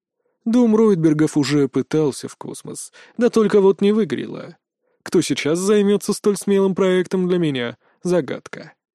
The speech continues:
«Поживём — увидим». В итоге я взял контакты тех ребят-строителей, которые должны были установить бронированные двери на мой тоннель, и, попрощавшись с черепом,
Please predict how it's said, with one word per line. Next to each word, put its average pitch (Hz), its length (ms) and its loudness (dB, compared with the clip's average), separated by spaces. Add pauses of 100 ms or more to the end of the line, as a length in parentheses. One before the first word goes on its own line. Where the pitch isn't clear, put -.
(540)
«Поживём — 151 420 2
увидим». 240 440 2 (640)
В 165 100 4
итоге 262 280 4
я 233 80 4
взял 214 200 2
контакты 202 420 0
тех 190 220 0
ребят-строителей, 165 840 -2 (220)
которые 185 380 6
должны 175 340 2
были 165 160 4
установить 165 500 0
бронированные 151 600 0
двери 165 260 0
на 139 100 -2
мой 143 160 -2
тоннель, 135 420 -8 (320)
и, - 120 -2
попрощавшись - 640 -2
с - 160 -14
черепом, 226 480 0